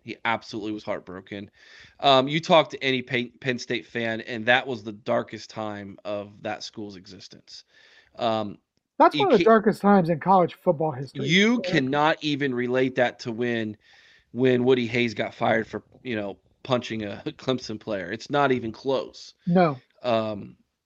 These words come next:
Speaker 1: just the, the amount of anguish that fan base was going through, um, during that time period. And the fact that they have bounced back the way they have,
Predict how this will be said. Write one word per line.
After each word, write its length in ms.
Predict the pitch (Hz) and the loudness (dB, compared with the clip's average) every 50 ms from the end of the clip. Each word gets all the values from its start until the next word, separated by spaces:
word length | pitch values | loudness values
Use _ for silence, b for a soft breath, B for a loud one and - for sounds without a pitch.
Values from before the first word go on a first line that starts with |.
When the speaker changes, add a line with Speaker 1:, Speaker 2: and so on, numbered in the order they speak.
| _ _ _ - 123 120 | _ _ _ -20 -20 -18
Speaker 1:
just 460 | 113 - 143 143 135 127 - - - | -6 0 2 4 4 2 0 -6 -8
the, 320 | 113 120 117 117 113 110 110 - | -4 -4 -2 -2 -4 -6 -8 -10
the 220 | 135 123 123 120 | -8 -4 -2 -2
amount 480 | 117 110 110 120 127 135 139 139 131 - | -2 -2 0 4 4 6 6 4 2 0
of 280 | 123 123 110 107 104 - - - | -2 -2 -2 -2 -4 -10 -8 -2
anguish 540 | 120 123 131 131 117 117 110 104 - - - | 0 2 2 2 0 -2 -6 -6 -6 -6 -6
that 180 | - 117 107 - | -6 -6 -6 -6
fan 260 | - 123 117 117 113 | -6 -4 -4 -2 -2
base 260 | 110 113 107 104 - - | -4 -4 -6 -6 -8 -12
was 100 | 107 101 | -12 -8
going 340 | 104 117 117 117 123 120 117 | -6 -4 -4 -4 -4 -6 -8
through, 360 | - 107 107 107 101 98 107 b b b b b b b b b b b b b - | -10 -10 -8 -8 -8 -8 -10 b b b b b b b b b b b b b -8
um, 340 | - 117 117 117 110 110 107 - | -4 -4 -2 -2 -4 -6 -8 -2
during 260 | 120 131 127 123 120 | 0 0 0 0 -2
that 140 | 110 98 - | -6 -8 -10
time 260 | - 113 113 113 107 | -8 -6 -6 -6 -6
period. 320 | - - 104 107 104 104 - _ _ _ _ _ _ _ _ _ _ _ _ _ _ - - | -10 -12 -14 -14 -14 -18 -20 _ _ _ _ _ _ _ _ _ _ _ _ _ _ -10 -4
And 180 | 127 135 139 131 | -2 0 0 0
the 60 | 120 | -4
fact 320 | - - 160 170 190 190 - | 0 4 6 6 6 4 2
that 100 | 160 - | -4 -2
they 180 | - 151 156 151 | 0 0 2 2
have 240 | 151 147 123 110 104 | 0 -2 -4 -4 -2
bounced 360 | 135 131 139 143 135 - - | 0 0 0 0 -4 -6 -2
back 300 | - 127 127 131 131 - - | -2 0 0 0 -2 -6 -8
the 80 | 120 | -8
way 200 | 110 120 123 123 | -6 -4 -4 -2
they 160 | 123 123 113 101 | -2 -4 -6 -8
have, 540 | - - 107 110 107 113 123 131 131 131 | -8 -6 -4 -2 -2 0 -2 -2 -4 -6